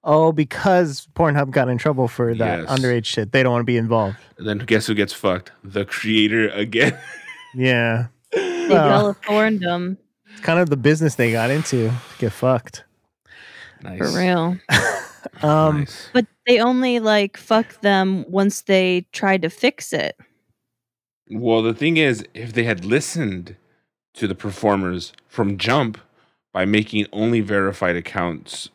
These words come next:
Speaker 2: uh, uh, eligible to release porn on the platform, then guess what? You don't have thousands of kitty fucking rapes happening on live internet shit.
Speaker 1: Well, w-, I mean,
Speaker 3: Well,
Speaker 1: what
Speaker 3: also,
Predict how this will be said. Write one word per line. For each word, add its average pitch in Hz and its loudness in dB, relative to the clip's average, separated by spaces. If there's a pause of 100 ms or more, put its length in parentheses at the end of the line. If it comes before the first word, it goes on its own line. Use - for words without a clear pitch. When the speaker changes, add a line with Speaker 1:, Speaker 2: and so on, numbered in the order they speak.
(120)
Speaker 2:
uh, 87 -6 (160)
uh, 90 -6
eligible 90 -2
to 92 -10
release 90 -4
porn 117 -2
on 95 0
the - -10
platform, 90 -4 (440)
then 127 -8
guess 131 -6
what? 135 -2
You 98 -8
don't 117 -4
have 107 -2 (360)
thousands 98 0
of 95 -14
kitty 92 -4
fucking 85 -6 (140)
rapes 85 -4
happening 85 -6 (420)
on 85 -4
live 80 -6
internet 67 -10 (120)
shit. - -12
Speaker 1:
Well, 175 2 (760)
w-, - -18 (160)
I 170 2
mean, 196 4
Speaker 3:
Well, 196 4
Speaker 1:
what 269 6
Speaker 3:
also, 302 0